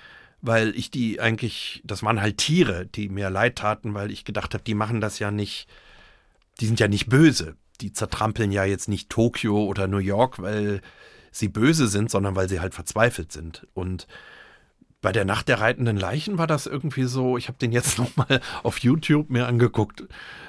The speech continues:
Da ist mir als Kind offenbar schon irgendwie ansatzweise klar gewesen, dass das totaler Unsinn ist, was sich da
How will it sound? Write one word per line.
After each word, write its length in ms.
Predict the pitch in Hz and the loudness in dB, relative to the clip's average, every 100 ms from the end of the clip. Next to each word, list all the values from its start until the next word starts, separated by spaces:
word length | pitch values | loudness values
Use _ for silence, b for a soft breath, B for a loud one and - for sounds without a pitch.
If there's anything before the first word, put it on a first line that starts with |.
| B - | B -6
Da 120 | 117 | -2
ist 200 | 143 - | -2 2
mir 100 | 139 | 2
als 180 | 110 - | 2 0
Kind 320 | 131 202 - | 2 2 0
offenbar 300 | - 139 135 | -6 -4 -2
schon 180 | 143 - | -2 -4
irgendwie 320 | 143 147 - | -2 0 0
ansatzweise 640 | 131 156 143 - 110 123 | 0 2 0 -2 -6 -6
klar 300 | 123 - 117 131 | -4 0 2 2
gewesen, 580 | 120 110 110 110 110 b b b b b b _ - | 0 -2 -2 -2 -4 b b b b b b _ -6
dass 200 | 117 - | -4 -2
das 260 | 117 - | -4 -4
totaler 420 | - 120 127 135 110 | -6 -4 0 2 2
Unsinn 320 | 107 92 87 | 0 -4 -6
ist, 260 | 78 - - | -10 -12 -14
was 200 | - 78 | -12 -8
sich 160 | - - | -8 -10
da 340 | 80 87 87 | -10 -10 -12